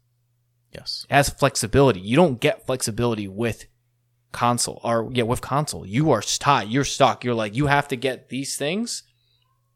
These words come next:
Speaker 2: and that's it. That's all you get.
Speaker 1: Yeah, I get it. I, I do get it. But sometimes options don't really, you don't really need the options. When we play, again, I'm going back to It Takes Two 'cause that's the most recent game that we've played together.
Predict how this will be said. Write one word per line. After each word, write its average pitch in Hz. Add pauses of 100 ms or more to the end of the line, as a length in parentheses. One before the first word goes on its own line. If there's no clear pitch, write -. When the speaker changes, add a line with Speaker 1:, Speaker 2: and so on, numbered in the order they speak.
(480)
Speaker 2:
and 120
that's 117
it. 131
That's 107
all 123
you 117
get. 104 (1500)
Speaker 1:
Yeah, 170 (160)
I 135
get 151
it. - (220)
I, 110
I 120
do 123
get 104
it. 82 (460)
But 107
sometimes 151 (420)
options 131
don't 123
really, 113
you 117
don't 123
really 120
need 113
the 110
options. 110 (720)
When 113
we 156
play, 175 (200)
again, 120
I'm 104
going 113
back 104
to -
It 107
Takes 104
Two 127
'cause 107
that's 95
the 95
most 92
recent 95
game 92
that 87
we've 80
played 101
together. 85